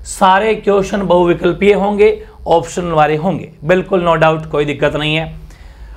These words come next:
उत्तरों का मूल्यांकन नेगेटिव मार्किंग है क्या? बिल्कुल है।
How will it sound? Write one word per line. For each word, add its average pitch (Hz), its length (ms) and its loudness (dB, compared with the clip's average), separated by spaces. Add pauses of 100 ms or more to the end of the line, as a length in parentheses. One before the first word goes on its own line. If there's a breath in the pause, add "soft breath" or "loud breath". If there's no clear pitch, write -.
(220 soft breath)
उत्तरों 214 440 2
का 226 160 2
मूल्यांकन 202 640 0
नेगेटिव 202 520 2
मार्किंग 196 440 0
है 175 180 0
क्या? 190 240 2
बिल्कुल 151 540 0
है। 175 500 0